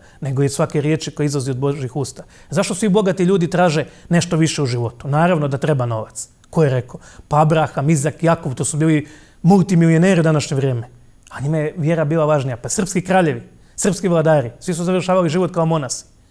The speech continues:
A sve su imali na svijetu. Znači, ako jednom narodu oduzmete ovaj dio,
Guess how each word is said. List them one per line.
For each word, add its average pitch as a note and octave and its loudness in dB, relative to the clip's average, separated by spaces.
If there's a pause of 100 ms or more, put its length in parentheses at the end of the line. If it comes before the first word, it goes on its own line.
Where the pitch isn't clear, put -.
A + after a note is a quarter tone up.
(340)
A - -12
sve A3+ 2
su A3+ -2
imali G#3+ 2
na D#3+ 0
svijetu. C#3 -6 (1400)
Znači, D#3 -4 (160)
ako - -2
jednom A#3+ 2
narodu A#3+ 2
oduzmete G3+ 0
ovaj A3+ 6
dio, C#3+ 2